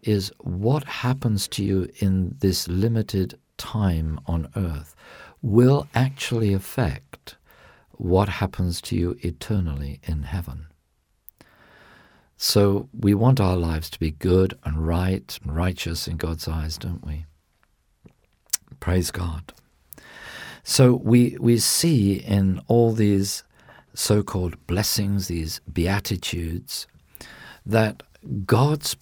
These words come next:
purpose is to bless. This is what he wants to do.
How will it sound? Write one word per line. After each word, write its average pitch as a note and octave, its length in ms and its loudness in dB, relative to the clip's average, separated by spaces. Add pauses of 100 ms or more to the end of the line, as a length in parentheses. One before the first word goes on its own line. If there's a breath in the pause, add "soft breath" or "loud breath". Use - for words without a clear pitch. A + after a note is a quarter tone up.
purpose - 920 4 (220)
is G2 440 2
to B2 220 0
bless. E3+ 680 -6 (1300 loud breath)
This - 220 4
is G#2+ 180 0
what F#2 160 0
he G2 140 2
wants F2 400 -2
to F2 100 -4
do. G#2+ 460 -2